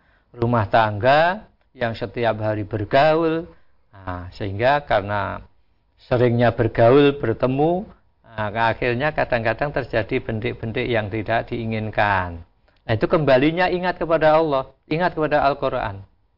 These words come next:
Gitu. Innama kana qaulal mu'minina idza du'u ila Allahi wa rasulihi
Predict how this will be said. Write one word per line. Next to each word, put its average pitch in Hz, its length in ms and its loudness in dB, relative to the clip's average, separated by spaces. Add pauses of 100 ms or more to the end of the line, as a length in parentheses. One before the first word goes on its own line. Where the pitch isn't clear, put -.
Gitu. 101 300 -20 (3500)
Innama 160 480 2
kana 143 320 -2
qaulal 139 320 -2
mu'minina 135 640 -4
idza 120 240 0
du'u 120 320 -4
ila 113 240 -2
Allahi 123 240 -2
wa 117 80 0
rasulihi 113 580 -4